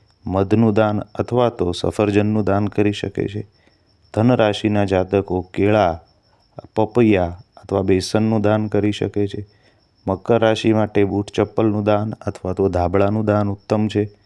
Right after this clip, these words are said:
કુંભ રાશિના જાતકો કાળા વસ્ત્રો, કાળા તલનું દાન કરી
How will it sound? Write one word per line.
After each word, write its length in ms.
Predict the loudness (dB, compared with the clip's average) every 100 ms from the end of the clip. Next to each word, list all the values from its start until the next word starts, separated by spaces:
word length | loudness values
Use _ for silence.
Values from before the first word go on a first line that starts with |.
| _ _ _ _ _
કુંભ 240 | 2 4
રાશિના 440 | 4 2 0 0 0
જાતકો 640 | 2 0 0 0 -2 -4 -4
કાળા 260 | 0 2 2
વસ્ત્રો, 480 | 0 -4 -2 0 0
કાળા 320 | 0 0 0
તલનું 440 | -2 0 0 2
દાન 200 | 2 0
કરી 320 | -2 -2 -2